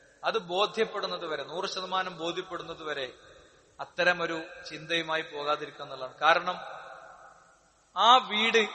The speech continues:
നരക തുല്യായിരിക്കും. സ്വന്തം ഇണയെ സംശയിക്കുന്ന ഒരു വീട് നരക തുല്യമായിരിക്കും. പ്രാർത്ഥിക്ക്, "അല്ലാഹുവേ, വല്ല കള്ളത്തരവും അവളുടെ അടുത്തുണ്ടെങ്കിൽ, അവന്റെ അടുത്തുണ്ടെങ്കിൽ അത് വെളിവത്താക്കി തരണേ, എനിക്ക് ബോധ്യപ്പെടുത്തി തരണം" എന്ന് പ്രാർത്ഥിക്കും. പാട്ടച്ചോൻ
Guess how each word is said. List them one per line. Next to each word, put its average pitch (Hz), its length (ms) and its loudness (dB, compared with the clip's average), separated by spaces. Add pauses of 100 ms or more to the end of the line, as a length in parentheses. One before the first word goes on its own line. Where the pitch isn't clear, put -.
(240)
നരക 196 360 6
തുല്യായിരിക്കും. 208 960 0
സ്വന്തം 190 340 0
ഇണയെ 196 260 4
സംശയിക്കുന്ന 180 760 -4
ഒരു 170 80 -8
വീട് 165 420 -4
നരക 160 240 -2
തുല്യമായിരിക്കും. 147 840 -10
പ്രാർത്ഥിക്ക്, 202 500 6
"അല്ലാഹുവേ, 175 520 2 (520)
വല്ല 254 380 8
കള്ളത്തരവും 208 720 6
അവളുടെ 185 200 2
അടുത്തുണ്ടെങ്കിൽ, 175 520 -2
അവന്റെ 170 260 2
അടുത്തുണ്ടെങ്കിൽ 151 560 -8 (360)
അത് 170 140 -4
വെളിവത്താക്കി 180 640 4
തരണേ, 156 640 -2
എനിക്ക് 156 200 -10
ബോധ്യപ്പെടുത്തി 156 540 -8
തരണം" 143 200 -8
എന്ന് 147 120 -14
പ്രാർത്ഥിക്കും. 123 360 -10
പാട്ടച്ചോൻ 226 460 -2